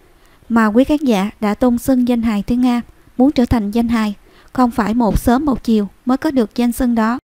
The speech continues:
mà phải mất bao nhiêu thời gian và công sức mới được vinh dự khán giả tôn xưng như vậy. Khi mà Kim Ngân đi bên cạnh một người bình thường thì làm sao có thể khiến cho nữ ca sĩ bộc lộ được hết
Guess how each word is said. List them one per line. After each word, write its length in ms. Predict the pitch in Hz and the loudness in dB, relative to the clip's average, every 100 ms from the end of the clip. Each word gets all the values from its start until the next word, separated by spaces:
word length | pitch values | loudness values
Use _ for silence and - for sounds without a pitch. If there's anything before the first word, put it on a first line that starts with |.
| _ _ _ | _ _ _
mà 200 | 233 214 | -2 -2
phải 320 | - 208 196 220 - | -2 -4 -4 -8 -4
mất 200 | 269 339 | -2 0
bao 100 | 254 | 0
nhiêu 180 | 247 240 | 2 0
thời 160 | 226 190 | -2 -2
gian 300 | 233 233 214 | -2 -2 -2
và 160 | 214 | -4
công 200 | 196 226 | -2 -6
sức 220 | - 302 - _ - | -4 -6 -8 _ 0
mới 100 | 311 | 4
được 220 | 294 208 | 4 4
vinh 180 | 254 240 | 4 4
dự 180 | 220 190 | 2 0
khán 160 | - 262 | 0 0
giả 180 | 247 196 | 0 0
tôn 260 | - 233 | 0 0
xưng 240 | 226 247 233 | 0 -2 0
như 120 | 233 | 0
vậy. 260 | 214 196 196 - _ _ _ _ _ _ | 0 -2 -6 -12 _ _ _ _ _ _
Khi 140 | - 302 | 0 2
mà 140 | 285 | 2
Kim 220 | 226 269 269 | 0 0 2
Ngân 220 | 277 269 | 2 2
đi 120 | 240 | 0
bên 200 | 254 262 | 2 2
cạnh 200 | 240 202 | 2 -2
một 140 | 226 208 | -2 0
người 140 | 220 | 0
bình 200 | 214 202 | 0 -2
thường 260 | 226 220 202 | 0 0 0
thì 140 | 226 208 | -2 -2
làm 160 | 202 | -2
sao 340 | 196 247 240 240 - - - | -4 -2 -2 -2 -10 -20 -6
có 120 | - | -2
thể 180 | 330 233 | 2 2
khiến 260 | - 247 302 | 2 0 0
cho 100 | 285 | -2
nữ 140 | 226 196 | -2 -2
ca 140 | 262 | -2
sĩ 240 | - 202 - | 0 -2 0
bộc 180 | 214 220 | 0 2
lộ 180 | 202 | 0
được 240 | 196 220 - | 2 0 0
hết 180 | 269 | -2